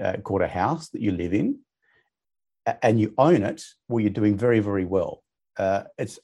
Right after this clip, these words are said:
it would be, be a very unusual situation for most people today. Most people have this thing called debt. We need to get a debt, we need to get a mortgage,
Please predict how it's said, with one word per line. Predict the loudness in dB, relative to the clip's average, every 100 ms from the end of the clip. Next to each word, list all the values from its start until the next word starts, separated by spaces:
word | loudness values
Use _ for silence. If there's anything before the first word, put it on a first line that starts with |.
| -4
it | 0
would | 0 0
be, | 0
be | 2 2
a |
very | 4 4 6
unusual | 4 4 4 4
situation | 0 -6 -4 -2 -2 -2 -8
for | -4
most | -4 -4 -6
people | -10 -8 -12
today. | -6 -2 0 0 0
Most | 0 0
people | 0 -2 -2
have | -4
this | -6 -6
thing | -2 0
called | 0 -4 2
debt. | 2 2 -4 _ _ _ _
We | 2
need | 2
to | 4
get | 2
a | 2
debt, | 0 0 0
we | -4
need | -6
to | -6
get | -8
a |
mortgage, | -4 2 4 4 0 -4 -12 -18